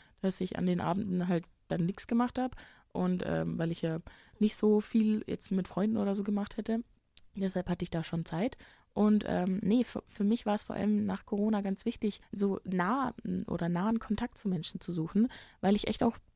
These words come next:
kleine Probleme entwickelt hab, rauszugehen. Also, dass ich da irgendwie Ängste hatte, mich sehr unwohl gefühlt hab ja, da hat mir der Kampfsport einfach geholfen, weil du bist halt in diesem Training, bist du einer anderen Person gegenüber, das ist dein Trainingspartner für den Abend.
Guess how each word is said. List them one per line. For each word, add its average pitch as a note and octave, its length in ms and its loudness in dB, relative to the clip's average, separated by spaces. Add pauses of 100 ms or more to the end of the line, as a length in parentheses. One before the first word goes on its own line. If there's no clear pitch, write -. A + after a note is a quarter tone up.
(120)
kleine A#3 320 4
Probleme A3 440 2
entwickelt A#3 360 0
hab, G#3 160 -4
rauszugehen. G#3+ 580 -2
Also, - 180 -2
dass F#3 200 -2
ich F3+ 80 -6
da F#3 160 -4
irgendwie G3+ 400 -4 (220)
Ängste A#3 400 2
hatte, G#3 340 2 (240)
mich G#3 200 2
sehr - 280 2
unwohl A3 480 2
gefühlt G3 460 0
hab F3+ 180 -2 (220)
ja, B3+ 180 0
da A3 100 2
hat - 120 -6
mir A3+ 60 2
der G3+ 100 -2
Kampfsport B3 360 -4
einfach G#3+ 260 -2
geholfen, A3+ 460 2
weil G#3 220 4 (240)
du A3 80 -2
bist D4+ 260 0
halt G3 220 4
in G3 260 -2
diesem F#3 500 0
Training, A#3 540 2
bist - 200 -6
du F#3 220 2
einer E3+ 240 -2
anderen G#3+ 340 0
Person B3+ 280 2
gegenüber, B3+ 400 2
das F3+ 100 -2
ist - 80 -8
dein - 80 -4
Trainingspartner G#3+ 720 0
für - 120 -4
den A3 160 4
Abend. A#3 320 -2